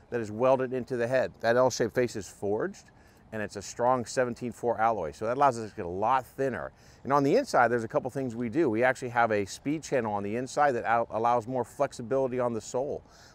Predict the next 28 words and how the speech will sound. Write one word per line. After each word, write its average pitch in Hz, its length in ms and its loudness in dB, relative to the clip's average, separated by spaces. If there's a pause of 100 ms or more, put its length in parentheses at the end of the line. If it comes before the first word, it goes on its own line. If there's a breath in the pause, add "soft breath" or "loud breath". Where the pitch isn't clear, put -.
When 127 140 2
the 120 60 2
sole 170 260 10
flexes, 139 560 2 (220 soft breath)
you 104 120 0
also 113 240 2
get 113 160 0
more 123 160 -2
speed 156 320 -8
and 95 140 -12
you 87 60 -10
get 95 120 -4
higher 104 220 2
launch. - 420 -8 (580 soft breath)
The 123 100 8
other 139 140 10
thing 127 180 2
about 131 260 10
this 120 200 -2
face 120 380 -4
is 107 340 -4
it's 104 220 -4
a 98 40 -8
forged 110 360 0
face, 95 240 -6
as 90 120 -8
we 90 100 -4
mentioned. 101 420 -4